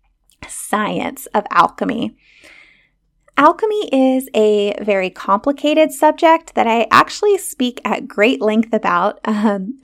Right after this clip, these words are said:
way back in episode ten of season one, which is, um, episode ten is A Casual History of Gold, part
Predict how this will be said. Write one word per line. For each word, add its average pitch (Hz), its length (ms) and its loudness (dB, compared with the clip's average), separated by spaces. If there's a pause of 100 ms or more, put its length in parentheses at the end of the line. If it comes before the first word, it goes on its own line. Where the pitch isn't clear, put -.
way 226 300 2
back 226 320 2
in 202 200 -4
episode 202 600 -2
ten 190 400 -4
of 185 180 -2
season 214 540 -2
one, 185 420 -2 (480)
which 220 340 0
is, 202 360 2
um, 185 520 -6
episode 240 460 -2
ten 208 280 -6
is 196 440 -2
A 202 60 -8
Casual 240 480 2
History 220 480 -2
of 196 140 -2
Gold, 196 440 0
part - 320 -2